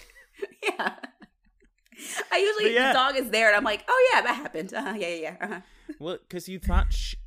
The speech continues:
Speaker 1: you thought she got fucked up 'cause
Speaker 2: Mm-hmm.
Speaker 1: she's just covered in blood, and then you're like,
Speaker 2: I mean, and she's
Speaker 1: "Oh, thank
Speaker 2: checking
Speaker 1: g-"
Speaker 2: herself, too, 'cause she wakes up, she, like, lifts her shirt up, and she's, like, trying to see if she's hurt.
Speaker 1: She's just like, "Oh, thank God, it's just a dog. It's just another dog." <laughs>
Speaker 2: <laughs>
Speaker 1: Like, "This is old hat."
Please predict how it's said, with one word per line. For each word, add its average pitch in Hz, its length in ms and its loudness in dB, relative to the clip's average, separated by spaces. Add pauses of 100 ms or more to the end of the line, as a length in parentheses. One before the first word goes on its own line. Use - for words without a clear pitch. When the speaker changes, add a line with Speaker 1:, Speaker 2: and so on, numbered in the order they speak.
Speaker 1:
you 147 160 -10
thought 180 340 -10
she - 320 -10
got 147 240 -8
fucked - 400 -14
up 143 280 -10 (520)
'cause 180 260 -8
Speaker 2:
Mm-hmm. 156 80 -10
Speaker 1:
she's 143 200 -12
just 143 200 -12
covered 131 280 -10
in 135 140 -12
blood, 120 340 -8
and 107 160 -14
then 107 80 -14
you're 98 120 -14
like, 92 260 -16 (360)
Speaker 2:
I 294 60 6
mean, 320 120 2
and 349 80 -2
she's 277 140 -2
Speaker 1:
"Oh, 147 40 0
thank 311 180 0
Speaker 2:
checking 302 140 -4
Speaker 1:
g-" 262 40 -2
Speaker 2:
herself, 226 380 -2
too, 269 160 -4
'cause - 120 -8
she 190 100 -8
wakes 185 240 -8
up, 202 100 -6
she, - 120 -12
like, 147 100 -10
lifts 160 180 -10
her 156 80 -8
shirt 147 240 -8
up, 160 100 -6
and 160 100 -14
she's, - 160 -16
like, - 180 -18
trying - 200 -14
to - 60 -14
see 135 220 -12
if 117 60 -14
she's - 160 -16
hurt. 160 460 -14 (340)
Speaker 1:
She's - 240 -12
just 139 140 -4
like, 135 140 -6
"Oh, 143 80 0
thank 139 200 -4
God, 120 140 -4
it's 113 140 -10
just 117 180 -14
a 110 60 -12
dog. 95 320 -10
It's 127 160 -10
just 151 180 -4
another 120 280 -8
dog." 87 240 -8 (560)
<laughs> 233 140 -8
Speaker 2:
<laughs> - 840 -2 (300)
Speaker 1:
Like, 139 260 -4
"This 135 160 -8
is 135 100 -10
old 113 280 -4
hat." 92 300 -8